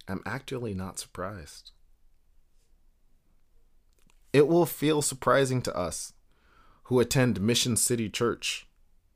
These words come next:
when there are eighteen people. Now, that first Sunday, there's three services. It'll surprise some people, but it won't surprise God.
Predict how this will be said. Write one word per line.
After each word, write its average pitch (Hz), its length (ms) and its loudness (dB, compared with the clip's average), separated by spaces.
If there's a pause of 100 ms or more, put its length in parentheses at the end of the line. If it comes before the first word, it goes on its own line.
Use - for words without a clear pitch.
(300)
when 110 160 2
there 104 120 6
are 92 120 2
eighteen 113 420 -2
people. 92 560 -4 (500)
Now, 95 460 -2 (960)
that 113 240 4
first - 420 0
Sunday, 98 380 2
there's 98 300 -2
three 104 200 -4
services. 90 720 -6 (2000)
It'll 160 240 4
surprise 190 420 2
some 151 140 0
people, 98 380 -4 (1700)
but 117 100 0
it 117 40 4
won't 160 220 0
surprise - 380 -2
God. 120 300 -2